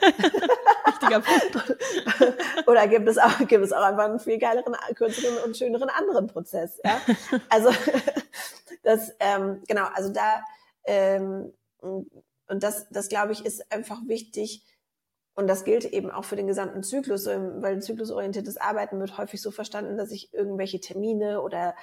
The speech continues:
Speaker 2: Events oder Dinge, die ich habe, in die richtige, was auch immer das sein soll, Zyklusphase packe, ne? Dass ich sage,
Speaker 1: Mhm.
Speaker 2: „Oh, ich habe einen Vortrag, den muss ich in Phase zwei halten.“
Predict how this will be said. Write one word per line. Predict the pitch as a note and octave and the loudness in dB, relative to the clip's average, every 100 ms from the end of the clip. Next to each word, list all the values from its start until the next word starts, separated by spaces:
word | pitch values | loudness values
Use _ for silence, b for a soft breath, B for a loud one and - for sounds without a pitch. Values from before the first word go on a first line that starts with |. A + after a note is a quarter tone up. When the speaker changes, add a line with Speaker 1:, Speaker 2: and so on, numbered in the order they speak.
| B B B - | B B B -6
Speaker 2:
Events | F3 F3+ F#3+ | 0 0 -2
oder | D#3+ F3+ | -4 -6
Dinge, | G#3 G#3 | -2 -4
die | F#3+ | -4
ich | E3+ - | -8 -6
habe, | G3 G3 G#3+ | -4 -2 -2
in | - F#3 | -4 -4
die | |
richtige, | F3+ G3+ - - F#3 G#3 A3 C4+ | -2 -4 -6 -8 -2 0 0 -2
was | G#3+ - | -10 -16
auch | - | -12
immer | F3+ | -8
das | E3+ | -8
sein | F#3+ F#3+ G3 | -4 -4 -2
soll, | F#3+ G#3 | -2 -2
Zyklusphase | G3+ A3 G#3 F#3 F#3 F#3 G3+ | -4 -6 -6 -6 -6 -6 -8
packe, | - G#3+ - F2+ - | -10 -10 -8 -10 -6
ne? | A#3+ | -6
Dass | G#3+ F#3 | -6 -8
ich | G3 | -6
sage, | G#3+ F3+ | -6 -6
Speaker 1:
Mhm. | G3 | -6
Speaker 2:
„Oh, | G#3 B3+ A3 | -4 -2 -2
ich | G3 - | -4 -8
habe | G3 F#3+ | -6 -6
einen | - G3+ | -6 -8
Vortrag, | A3+ A3 A3 - F3 B B B | -4 -4 -4 -8 -8 B B B
den | F3+ F3 | -4 0
muss | G#3 D4+ G#3+ | 0 0 -2
ich | - | -8
in | - | -12
Phase | - E3 E3+ | -8 -8 -8
zwei | - - E3+ | -12 -10 -8
halten.“ | F#3+ E3+ D3+ E3 | -8 -8 -10 -14